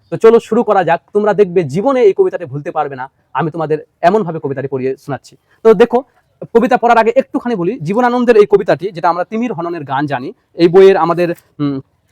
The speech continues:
চৌদ্দ, মানে সাতটি তারার তিমির কাব্যগ্রন্থের অন্তর্গত, এটা চোদ্দ নম্বর কবিতা। এই বইয়ে আমাদের নাইনটি নাইন পৃষ্ঠায় আছে, আর তোমাদের যে স্কুলের বই আছে সেটাতে ফিফটি টু পৃষ্ঠায় আছে। তো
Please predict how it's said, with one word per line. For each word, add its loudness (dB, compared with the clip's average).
চৌদ্দ, 8
মানে 4
সাতটি -4
তারার 2
তিমির -2
কাব্যগ্রন্থের -4
অন্তর্গত, 0
এটা 0
চোদ্দ 2
নম্বর 4
কবিতা। -4
এই 6
বইয়ে 6
আমাদের 0
নাইনটি 0
নাইন -6
পৃষ্ঠায় -4
আছে, -2
আর -6
তোমাদের -2
যে 0
স্কুলের -2
বই 0
আছে 0
সেটাতে -2
ফিফটি -6
টু -8
পৃষ্ঠায় -14
আছে। -16
তো -4